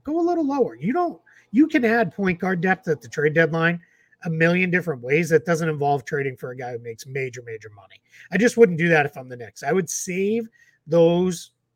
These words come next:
assets and trade pieces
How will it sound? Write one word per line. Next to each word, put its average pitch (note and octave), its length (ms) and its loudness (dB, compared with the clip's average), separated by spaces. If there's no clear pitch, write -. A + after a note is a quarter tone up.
assets E3 720 -4
and E3 220 -6
trade F3+ 560 -6
pieces G#3 640 0